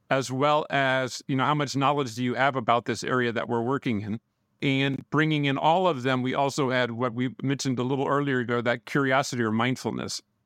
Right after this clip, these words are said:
How open are we to noticing new things? So I'm not stuck in that stable mindset or static mindset, rather, looking for, "Well, what did you just say that changed, or is that new or different?" So anyway, so we had started to look at vertical development as a key benefit that you could bring in,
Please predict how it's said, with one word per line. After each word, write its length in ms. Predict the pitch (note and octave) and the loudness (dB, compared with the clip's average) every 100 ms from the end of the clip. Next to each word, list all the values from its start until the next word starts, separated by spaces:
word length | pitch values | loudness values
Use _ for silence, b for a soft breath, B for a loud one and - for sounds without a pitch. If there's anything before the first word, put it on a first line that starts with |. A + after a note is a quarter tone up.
| - | -2
How 200 | D#3 E3 | -2 0
open 440 | D#3 D#3 - D3 | 0 0 0 0
are 260 | D#3 C#3 C#3+ | 2 2 2
we 160 | C3 C3+ | 0 -2
to 140 | C#3 | 0
noticing 580 | B2+ C3 C#3 - C3 B2 | 0 0 0 0 0 0
new 160 | B2 A2 | 0 0
things? 520 | C3+ A#2+ F2 - - _ _ _ - | 0 0 -2 -10 -16 _ _ _ -10
So 300 | - B2+ B2+ | -2 2 2
I'm 160 | C#3 | 2
not 200 | D3 D3 | 2 0
stuck 460 | - - D#3+ D3+ - | -2 0 2 2 2
in 220 | C#3 B2+ | 0 0
that 240 | A#2+ A#2 G#2+ | 0 0 -2
stable 440 | - - D#3+ D#3 | -6 0 2 2
mindset 440 | C#3 B2 A#2+ C3 A#2 | 2 2 0 0 -2
or 80 | |
static 360 | G#2 D3 C#3 A#2 | 0 0 0 0
mindset, 420 | A#2 A#2 - A#2+ | -2 -2 -2 -4
rather, 420 | - A#2+ A2+ A#2 - _ _ _ | 0 0 2 -2 -4 _ _ _
looking 300 | A#2+ C#3 E3 | -4 -2 -2
for, 160 | C#3 C#3 | -2 -2
"Well, 180 | C#3+ D#3 | 0 0
what 100 | G#3 | 0
did 140 | G#3+ | 0
you 60 | G3+ | 0
just 220 | F#3 - | 0 0
say 120 | F3+ | 0
that 160 | D#3 C3 | -2 -2
changed, 420 | - D#3 C3 G#2+ | 0 0 0 0
or 60 | A#2+ | -2
is 160 | B2+ | 0
that 160 | D#3 D3+ | 0 0
new 240 | C#3+ D3+ - | -2 0 0
or 140 | A2+ | -2
different?" 580 | G#2 C3 - C#3 - - - | 0 -2 0 -6 -8 -12 -2
So 120 | C#3+ | 0
anyway, 200 | C#3+ B2+ | 2 2
so 140 | C#3+ | 0
we 160 | C3 C#3+ | 0 2
had 260 | C#3 A#2 - | 2 -2 -12
started 320 | - D3 B2+ A#2 | -2 0 2 0
to 60 | |
look 260 | B2 C3 A#2 | 0 0 0
at 160 | A#2+ G#2 G2+ | -2 -2 -8
vertical 400 | A#2 C3+ C3+ C3+ | -2 0 2 0
development 580 | A2+ A#2 B2+ - A#2+ G#2 | -2 0 0 0 -2 -2
as 240 | - A#2+ A2 | -2 -2 -2
a 80 | |
key 220 | G#2+ - C3+ | -6 -4 -4
benefit 500 | A2 C#3+ D#3+ C3+ A#2+ | -2 0 0 0 -2
that 160 | A#2 | -2
you 80 | A#2+ | -2
could 180 | A2+ G#2 | -4 -2
bring 200 | B2 B2 | 0 0
in, 240 | C3 A#2+ | 0 -2